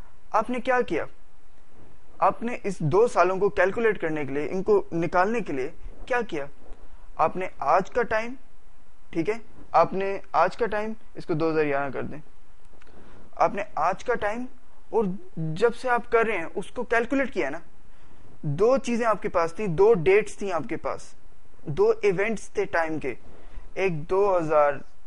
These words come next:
तेरह था और एक दो हज़ार ग्यारह था, तो तब जाके आपका दो साल निकला। तो जब आप दो dates involve हो जाती हैं किसी चीज को calculate करने के लिए, तो तब हम उधर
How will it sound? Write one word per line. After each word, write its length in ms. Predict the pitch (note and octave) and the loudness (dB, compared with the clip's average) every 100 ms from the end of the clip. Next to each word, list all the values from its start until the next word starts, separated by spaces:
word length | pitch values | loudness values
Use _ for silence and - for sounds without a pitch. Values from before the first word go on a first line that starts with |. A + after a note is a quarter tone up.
| - | -4
तेरह 300 | E3 D#3+ D#3+ | -2 0 0
था 280 | D#3+ F#3+ G3+ | 2 2 0
और 340 | - D#3 D#3+ D#3+ | 0 -2 0 0
एक 180 | D3 | -2
दो 220 | C3+ E3+ F3 | -2 0 0
हज़ार 260 | D#3 D3+ | 2 0
ग्यारह 380 | C#3 C3+ C3+ C3+ | 2 2 2 0
था, 360 | B2 C3+ - - - - - | -2 -4 -4 -6 -6 -6 -6
तो 60 | |
तब 280 | D#3+ G3+ G#3 | 2 4 4
जाके 320 | E3 E3 D#3+ | 6 4 4
आपका 300 | E3+ D3+ F3 D#3+ B2+ - - - - | 0 0 0 0 -2 -6 -6 -6 -4
दो 400 | C3+ E3 F3 F#3 | -2 0 0 -2
साल 320 | - D3+ D3 | -2 0 0
निकला। 420 | C3+ B2+ B2+ - - - - - - - - - | -2 -6 -6 -6 -6 -6 -6 -6 -6 -6 -6 -2
तो 60 | |
जब 540 | F#3+ D#3 - B3+ G3 - - | -2 0 4 6 4 -2 2
आप 340 | F#3 G#3 - - - - - - | 4 4 0 -6 -6 -6 -6 -4
दो 480 | C#3+ D#3 A3+ C4 C4+ | -2 2 4 4 2
dates 540 | E3 G#3 A#3+ - - - | 2 2 2 0 -6 -2
involve 460 | G3+ F#3+ G3 G#3+ | 0 4 6 6
हो 140 | E3+ F3+ | 4 4
जाती 360 | D#3 D3 D3+ | 4 2 -2
हैं 200 | C#3+ A#2+ - - - | -4 -6 -6 -6 -4
किसी 200 | F#3 F#3+ | -4 -4
चीज 280 | F3+ G3+ G3+ | -2 -2 -2
को 160 | - G3+ | 0 0
calculate 600 | - G3 G#3 B3 A#3+ - | 4 4 4 4 4 4
करने 300 | F3+ D#3+ C#3+ | 0 0 -2
के 100 | C3 | -4
लिए, 240 | B2 B2 - - - | -4 -6 -6 -6 -6
तो 60 | F3 | -6
तब 300 | - G3+ G3 | 2 4 4
हम 220 | E3+ F3+ | 0 -2
उधर 280 | D#3+ D#3 | 2 2